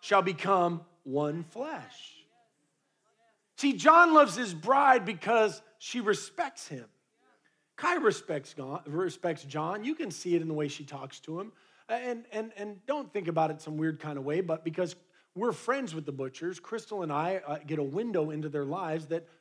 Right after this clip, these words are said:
frankly, none of you will get, just because it's just how it is, man. Uh, I don't mean it in a bad way. You can't, uh, you can't have a pastor that's friends with three hundred people from his church. It just doesn't work that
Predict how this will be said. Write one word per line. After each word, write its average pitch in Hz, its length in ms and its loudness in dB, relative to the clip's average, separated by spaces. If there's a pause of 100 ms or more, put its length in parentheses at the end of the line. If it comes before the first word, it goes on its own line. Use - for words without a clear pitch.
frankly, 247 320 -6
none 190 180 -2
of 175 120 -6
you 170 160 -2
will 143 120 -2
get, 185 320 -4
just 170 180 -14
because 180 340 -8
it's 185 160 -14
just - 240 -16
how 196 200 -8
it 196 80 -6
is, 208 360 -8
man. 143 240 -16 (500)
Uh, 147 320 -4 (680)
I 302 100 -10
don't 294 120 -6
mean 196 140 -2
it 170 80 -2
in 151 80 -4
a 139 60 -6
bad 165 380 -4
way. 156 320 -6
You 156 120 -6
can't, 185 200 -10
uh, 175 60 -6
you 175 180 -6
can't 269 240 -8
have 185 120 -6
a 165 80 -2
pastor 170 540 -10
that's 139 180 -10
friends 170 320 -10
with 135 120 -12
three 160 140 -12
hundred 147 220 -10
people 143 200 -12
from 135 120 -16
his 131 100 -14
church. 175 320 -14
It 120 80 -20
just 156 160 -16
doesn't 165 220 -12
work 208 180 -16
that 110 140 -20